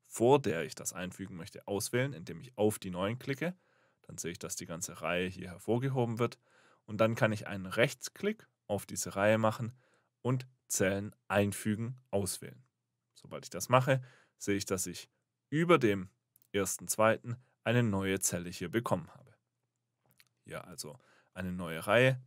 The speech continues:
die komplett leer ist aktuell. Genauso kann ich auch ein Tastaturkürzel verwenden. Ich wähle also wieder die Reihe neun aus und dann drücke ich auf meiner Tastatur Steuerung und Plus. Und auch das fügt mir einfach eine leere Reihe ein.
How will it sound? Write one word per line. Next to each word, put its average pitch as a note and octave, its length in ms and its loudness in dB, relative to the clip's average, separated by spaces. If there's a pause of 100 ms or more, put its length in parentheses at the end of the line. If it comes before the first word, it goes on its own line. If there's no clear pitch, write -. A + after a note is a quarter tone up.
die B2 80 -4
komplett - 520 0 (160)
leer E2+ 220 -2
ist - 200 -12
aktuell. - 420 -20 (680)
Genauso A#2+ 520 4 (340)
kann F#2+ 160 -4
ich G#2+ 140 -4
auch G#2 140 0
ein G#2 80 2
Tastaturkürzel G#2+ 840 2
verwenden. D2+ 380 -18 (400)
Ich - 100 -20
wähle E2 180 -8
also E2+ 220 -10
wieder F#2+ 200 -4
die F2+ 100 -10
Reihe E2+ 260 -6
neun D#2 300 -14
aus C3+ 420 2 (400)
und C#3+ 160 -6
dann G#2 220 6
drücke G#2 260 0
ich G#2 240 -2 (240)
auf G2 280 0
meiner F2 200 -4
Tastatur B2 640 -2 (260)
Steuerung G2+ 600 0 (200)
und C#3 180 0
Plus. - 400 -4 (380)
Und G2 120 -6
auch F2 120 -4
das B2+ 240 4
fügt - 300 -8
mir F#2 120 0
einfach F2+ 260 -6
eine F#2 180 -6
leere E2+ 380 -6
Reihe E2+ 300 0
ein. - 180 -20